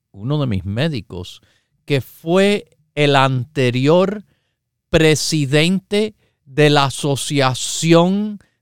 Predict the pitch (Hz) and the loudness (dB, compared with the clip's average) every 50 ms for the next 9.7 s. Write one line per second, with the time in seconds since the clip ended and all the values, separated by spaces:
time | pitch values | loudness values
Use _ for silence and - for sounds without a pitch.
0 | _ - 139 135 143 143 139 131 139 135 139 127 127 123 135 151 170 - - - | _ -20 -2 0 2 2 2 2 2 2 2 2 2 2 2 2 0 0 -2 -2
1 | 196 196 190 - - - - - _ _ _ _ 139 139 143 139 135 131 127 120 | -2 -2 -2 -2 -6 -10 -12 -16 _ _ _ _ 0 2 2 2 2 0 0 -2
2 | - 143 131 123 110 85 76 - _ _ _ _ _ _ _ _ _ _ _ _ | 0 0 2 2 0 -2 -6 -10 _ _ _ _ _ _ _ _ _ _ _ _
3 | _ _ _ _ _ _ _ _ _ _ _ _ _ _ _ _ _ _ _ _ | _ _ _ _ _ _ _ _ _ _ _ _ _ _ _ _ _ _ _ _
4 | _ _ _ _ _ _ _ _ - 156 175 202 233 240 254 254 262 - - _ | _ _ _ _ _ _ _ _ -4 2 4 6 6 8 6 6 4 2 -2 _
5 | 147 139 160 160 156 131 - _ 160 160 156 151 147 160 175 202 214 220 190 - | -2 2 4 4 4 2 0 _ 4 4 4 6 4 4 2 2 2 0 -2 0
6 | _ 220 214 202 190 175 160 151 143 143 147 156 175 180 185 170 - - 156 139 | _ 2 4 4 4 4 4 2 2 2 2 2 2 2 2 0 0 0 2 4
7 | 139 143 160 190 214 208 208 202 180 190 190 185 185 180 175 170 _ _ _ _ | 4 4 4 2 2 2 0 0 0 0 0 0 -2 -4 -6 -12 _ _ _ _
8 | _ _ _ _ _ _ _ _ _ _ _ _ _ _ _ _ _ _ _ _ | _ _ _ _ _ _ _ _ _ _ _ _ _ _ _ _ _ _ _ _
9 | _ _ - 160 180 226 240 247 247 247 254 247 254 - | _ _ -14 -4 2 4 6 6 6 4 2 0 -2 -6